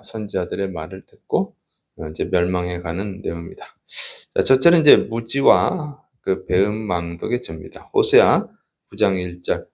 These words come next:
"이스라엘아, 너는 이방 사람처럼 기뻐 뛰놀지 말라. 내가 음행하여 내 하나님을 떠나고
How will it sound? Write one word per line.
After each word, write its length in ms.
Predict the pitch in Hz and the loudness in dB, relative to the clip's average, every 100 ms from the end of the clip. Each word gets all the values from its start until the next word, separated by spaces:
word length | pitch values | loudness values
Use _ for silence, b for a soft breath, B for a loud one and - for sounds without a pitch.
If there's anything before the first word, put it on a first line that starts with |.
| _ | _
"이스라엘아, 760 | 117 - 139 131 117 110 87 - | 0 2 4 6 6 6 0 -8
너는 340 | - 107 147 - | 0 4 4 2
이방 420 | 120 127 143 147 | -2 4 6 6
사람처럼 840 | 143 131 127 120 - 117 147 202 - - | 2 2 2 -2 -4 2 4 4 -4 -4
기뻐 480 | 135 - - 127 127 | -4 0 6 6 6
뛰놀지 400 | 135 123 113 127 | 0 0 0 -2
말라. 360 | 90 85 80 _ _ _ _ - | -2 -4 -8 _ _ _ _ 0
내가 260 | 107 120 | 6 8
음행하여 760 | 107 123 143 143 139 139 80 - | 6 6 6 6 6 6 4 -6
내 140 | 92 104 | -4 -2
하나님을 540 | 107 104 98 98 101 | -2 -2 -2 -4 -6
떠나고 680 | - 117 113 113 165 - | -2 0 0 6 6 6